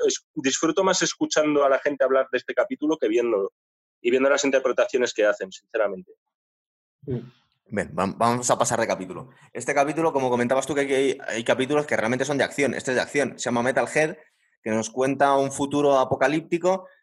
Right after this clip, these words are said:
Speaker 3: en la que la humanidad ha sido casi exterminada y tiene que huir de unos robots. Como curiosidad, el capítulo está grabado en blanco y negro y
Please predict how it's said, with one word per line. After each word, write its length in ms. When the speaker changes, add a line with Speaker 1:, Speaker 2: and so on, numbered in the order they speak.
Speaker 3:
en 80
la 20
que 100
la 80
humanidad 320
ha 40
sido 260
casi 220
exterminada 760
y 100
tiene 180
que 120
huir 200
de 80
unos 180
robots. 440
Como 200
curiosidad, 680
el 80
capítulo 320
está 120
grabado 220
en 40
blanco 220
y 40
negro 380
y 720